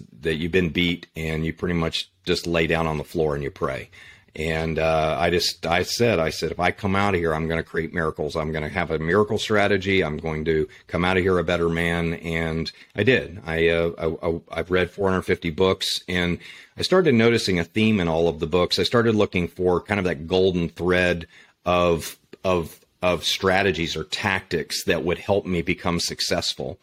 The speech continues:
And the first one was, of course, M is mentoring. Uh, you gotta have a map. And every one of my success tactics has a mnemonic with it. It has a, a little memory icon with it. So if you're going on a journey, you need a map. And that map stands for a mentor advisory panel.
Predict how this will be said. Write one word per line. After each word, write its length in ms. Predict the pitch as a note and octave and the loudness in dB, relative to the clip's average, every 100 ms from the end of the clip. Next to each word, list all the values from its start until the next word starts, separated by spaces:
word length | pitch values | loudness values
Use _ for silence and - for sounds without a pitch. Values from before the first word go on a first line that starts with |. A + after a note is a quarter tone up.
| - - - _ | -20 -20 -20 _
And 480 | F#2+ F#2+ F#2 F2+ F2 | 0 2 2 2 0
the 200 | E2+ F#2+ | -2 -2
first 320 | C3+ C#3 C3+ | 4 4 4
one 180 | A2+ G2+ | 0 2
was, 140 | F#2+ F#2+ | 0 -2
of 100 | - | -4
course, 300 | G2 F#2 - - | 0 0 -2 0
M 400 | G#2 G2 G2 - | 2 2 0 0
is 240 | F2+ E2+ | -2 0
mentoring. 640 | F2 F#2 F2 D2+ D2+ D#2+ E2+ - - _ - | 0 0 0 -4 -4 -6 -8 -12 -20 _ -6
Uh, 300 | F2 F2 F2 | 0 2 2
you 120 | E2 | 2
gotta 200 | F#2 G2 | 0 0
have 160 | F#2 F2 | 0 0
a 60 | E2 | 0
map. 440 | E2 D#2+ D#2 - | 0 -2 -4 -4
And 100 | F2+ | -2
every 200 | G#2 A#2+ | 4 4
one 180 | A2 G#2+ | 4 4
of 60 | |
my 100 | G2 | 2
success 480 | F2 F2 - F#2 F2 | 0 -2 -2 -2 -2
tactics 480 | - E2 D#2+ E2+ - | -2 -2 0 -4 0
has 200 | F2 E2+ | 0 0
a 40 | E2 | 0
mnemonic 520 | D#2+ E2 E2 D2+ - | 0 0 0 -2 -4
with 140 | D#2 | -4
it. 120 | D#2 | -2
It 100 | C#2+ F2+ | -2 -2
has 260 | F2 - | -2 0
a, 200 | E2+ E2 | 2 2
a 220 | E2 E2 | 2 0
little 240 | E2+ E2+ E2+ | 0 2 2
memory 360 | E2+ E2 D#2+ | 0 -2 -4
icon 460 | D#2 D2+ - E2 E2 | -6 -8 -6 -4 -2
with 160 | D#2+ D#2+ | -2 -2
it. 120 | - | -4
So 100 | F#2 | -4
if 80 | F#2+ | -2
you're 80 | F2+ | 0
going 260 | A2+ A#2 | 2 4
on 100 | A2 | 4
a 60 | G#2 | 2
journey, 460 | E2+ F2+ F2+ F2+ - - - | 2 2 2 0 -2 -14 -2
you 80 | |
need 160 | F#2+ F#2 | 2 2
a 60 | F2 | 2
map. 420 | F2 E2+ E2 D#2+ | 0 0 -2 -4
And 100 | F2 | -2
that 140 | F#2 | -2
map 300 | G2+ G#2 G2+ | 0 -2 -2
stands 320 | - F#2 E2+ | -2 0 0
for 140 | - F2 | -2 -2
a 40 | |
mentor 380 | E2+ E2+ E2 F2+ | 0 -2 -2 -2
advisory 540 | E2 D2 D#2+ D#2 E2 D2+ | -2 -2 -4 -4 -6 -12
panel. 400 | - D#2+ D2+ | -12 -12 -14